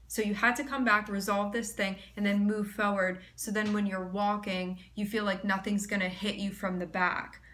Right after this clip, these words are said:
where before this could have done that. And it's all stuff that you were setting up too. This isn't, like, somebody outside you coming to get you. This is, like, stuff that you're all setting up here that could have come back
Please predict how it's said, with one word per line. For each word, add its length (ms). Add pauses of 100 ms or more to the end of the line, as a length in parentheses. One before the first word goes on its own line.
(140)
where 160
before 480
this 240
could 240
have 240
done 220
that. 160
And 100
it's 100
all 220
stuff 240
that 140
you 140
were 160
setting 360
up 220
too. 320 (180)
This 140
isn't, 320
like, 280 (160)
somebody 460
outside 420
you 120
coming 340
to 100
get 220
you. 140
This 160
is, 100
like, 140
stuff 220
that 140
you're 200
all 120
setting 380
up 160
here 360 (260)
that 260
could 140
have 160
come 320
back 500